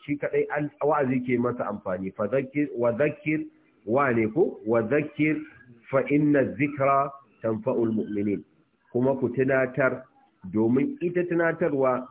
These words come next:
tana amfana wanda yake mumini ne. Ashe duk wanda ake masa wa'azi, ake gaya mai dokokin Allah yana shurewa, akwai siffa ta raunin imani a tare da shi.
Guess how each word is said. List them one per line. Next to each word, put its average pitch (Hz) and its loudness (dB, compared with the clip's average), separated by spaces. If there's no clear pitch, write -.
tana 151 0
amfana 135 0
wanda 135 2
yake 127 2
mumini 120 2
ne. 104 0
Ashe 143 -4
duk 151 0
wanda 156 2
ake 139 -4
masa 131 -2
wa'azi, 127 -2
ake 131 -2
gaya 131 0
mai 127 2
dokokin 127 0
Allah 135 0
yana 123 0
shurewa, 139 0
akwai 127 -2
siffa 143 0
ta 123 -2
raunin 123 0
imani 135 2
a 98 -4
tare 104 0
da 98 0
shi. - -18